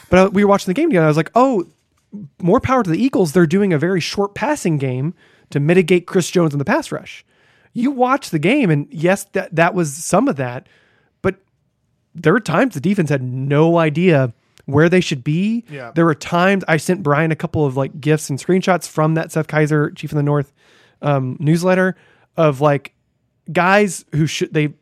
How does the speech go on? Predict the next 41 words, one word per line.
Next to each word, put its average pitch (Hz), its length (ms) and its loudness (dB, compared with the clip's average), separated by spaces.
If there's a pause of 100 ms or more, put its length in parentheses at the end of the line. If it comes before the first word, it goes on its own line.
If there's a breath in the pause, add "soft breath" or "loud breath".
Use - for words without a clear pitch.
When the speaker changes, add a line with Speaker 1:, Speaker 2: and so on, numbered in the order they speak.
(120)
Speaker 1:
you 160 120 -2
know, 139 120 0
very, 175 360 2
before 170 460 0
the 185 100 -2
snap, 240 340 -2
there 147 100 2
was, 127 140 0 (420)
uh, 269 200 -12
the 175 120 -4
offense 170 300 0
was 151 140 -4
running 156 320 -2 (500 soft breath)
a 147 100 2
wide 160 280 4
receiver 180 360 0
mo-, 143 160 0
in 180 200 2
motion, 175 580 0
uh, 156 100 -2
from 139 220 -2
one 180 140 2
side 196 140 2
of 180 40 0
the 170 80 -2
field 175 360 -2 (400 soft breath)
back 147 200 0
to - 100 -6
the 131 80 0
other 185 120 2
side 202 160 2
of - 20 -4
the 180 80 -4
field. 196 320 0 (520)
No 139 140 0
one 170 160 2
passed 160 340 -4
him 165 120 2
off. 160 260 2
No 143 120 4
one 160 180 8